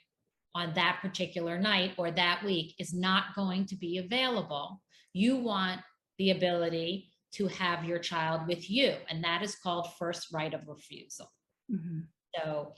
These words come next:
Speaker 1: um, where we get into this gray area is, and it has to be clearly documented, is what happens if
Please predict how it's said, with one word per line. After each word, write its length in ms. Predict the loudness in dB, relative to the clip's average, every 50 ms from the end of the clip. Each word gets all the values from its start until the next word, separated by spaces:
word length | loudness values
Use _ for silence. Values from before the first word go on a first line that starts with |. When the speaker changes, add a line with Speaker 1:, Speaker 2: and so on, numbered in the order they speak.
| -20 -20 -20 -20 _ -4
Speaker 1:
um, 560 | -2 0 0 0 0 0 0 -2 -4 -6 -8 _ _ _ _ _ _ _ _ _ _ _ _ _ _ _ _ _ _ -20 -20 _ _ _ _ _ _ _ _ -2
where 260 | 0 2 4 4 4
we 100 | 2 2
get 240 | 4 4 4 4 4
into 280 | 4 2 2 0 -2 0
this 280 | 0 0 0 0 -4 -4
gray 320 | 0 2 4 4 4 4 4
area 640 | 4 4 4 2 2 0 0 0 0 0 0 -2 -4 -2 0
is, 760 | 2 2 2 2 2 2 0 0 -2 -2 -6 -12 -16 -18 -20 _ _ _ _ _ _ _ _ _ _ _ -6
and 140 | -4 -2 -2
it 60 | 0
has 240 | 2 2 2 2 0
to 80 | -2
be 200 | -4 -4 -4 -6
clearly 440 | -4 0 2 4 4 4 4 2 0
documented, 1040 | 2 2 4 4 2 2 0 -2 -2 0 -2 -2 -4 -4 -4 -4 -2 -2 -4 -6 -8 -12 _ _ _ _ _ _ 4
is 400 | 6 6 6 6 4 2 -4 -10 -16 _ _ -4
what 200 | 0 2 2 4
happens 480 | 4 4 2 2 2 2 0 2 2
if 200 | 0 -2 -4 -6